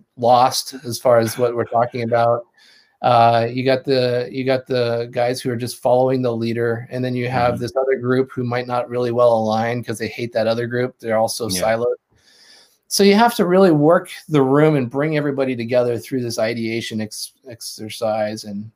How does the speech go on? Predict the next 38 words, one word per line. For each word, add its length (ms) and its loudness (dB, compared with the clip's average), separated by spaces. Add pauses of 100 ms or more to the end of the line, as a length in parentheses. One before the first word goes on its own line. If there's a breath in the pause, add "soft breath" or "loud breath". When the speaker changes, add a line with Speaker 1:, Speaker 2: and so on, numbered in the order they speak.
Speaker 1:
and 80 -4
experience. 720 -8 (840 soft breath)
That 560 2 (240)
was 240 4
magical, 760 0
and, 280 -6
and 180 -4
seeing 500 2
that 340 2 (400)
grow 540 4
into 360 -4
a 80 -4
solution 640 -8
that 200 -8
you 140 -6
can 280 -8
then 520 -6 (140)
provide 640 -2
them 240 -4
and 120 -4
say, 260 -4
"This 220 -4
is 160 -4
solving, 460 0
this 180 2
is 120 -4
gonna 180 0
solve 240 0
your 80 -4
problem 480 2
in 140 -2
these 240 -2
three 180 -4
ways 540 2 (100)
and 160 -6
by 160 -2
this 240 -6
date." 280 -8